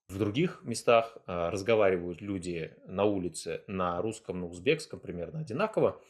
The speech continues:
И вот, а, с точки зрения дорожной там инфраструктуры, урбанистики и так далее, там тоже немножечко всё по-другому, но посмотрим, какие отличия есть. А, я бы сказал, что в целом в, а, вне Ташкента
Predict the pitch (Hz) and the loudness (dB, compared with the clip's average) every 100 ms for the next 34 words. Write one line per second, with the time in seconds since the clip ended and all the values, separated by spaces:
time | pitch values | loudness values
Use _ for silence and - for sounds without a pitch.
0 | _ - 127 113 110 - 101 104 101 117 | _ -8 -4 -2 -2 -6 -2 -2 -2 -4
1 | 92 - 110 - 104 104 95 87 107 113 | -4 -2 -4 -4 -2 0 0 2 4 4
2 | 92 87 80 85 85 - - - 92 143 | 2 -4 -10 -12 -12 -14 -10 -6 -4 0
3 | 139 104 92 90 117 - - 98 90 90 | 0 0 0 -2 -2 -8 -12 -6 -4 2
4 | 117 131 120 - - 107 101 156 113 104 | 4 4 0 -6 -4 -2 2 2 2 -2
5 | 107 120 113 - - 95 - 110 110 185 | -2 -4 -4 -10 -12 -12 -6 -4 0 0
6 | 127 123 - 110 - 90 90 - 95 - | 0 -2 -4 -6 -8 -10 -10 -6 -6 -6
7 | 90 - 85 80 - _ _ _ _ _ | -12 -12 -12 -14 -16 _ _ _ _ _
8 | - - - 95 87 131 156 113 107 123 | -20 -12 2 4 6 4 0 -6 -4 -6
9 | - - 120 123 98 85 98 87 85 82 | -10 -4 2 2 2 -4 -6 -4 -4 -6
10 | 101 104 90 - - 160 156 98 | -2 -2 -2 -8 -4 0 0 -2